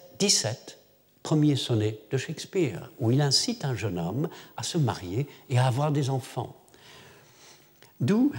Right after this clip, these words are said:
la si grande multiplicité des merveilles que Mandeville ne peut les raconter toutes. Le monde est finalement ouvert vers un Orient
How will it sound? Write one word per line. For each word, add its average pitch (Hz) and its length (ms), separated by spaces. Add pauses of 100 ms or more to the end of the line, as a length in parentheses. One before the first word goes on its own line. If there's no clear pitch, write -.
(140)
la 143 100
si - 200
grande 190 360
multiplicité 151 960
des 110 140
merveilles 92 720 (240)
que - 80
Mandeville 104 520
ne 82 100
peut - 180
les 156 100
raconter - 460
toutes. - 560 (640)
Le 117 120
monde 139 440 (300)
est 143 100
finalement 123 880
ouvert 107 640 (100)
vers 117 200
un 135 100
Orient 98 420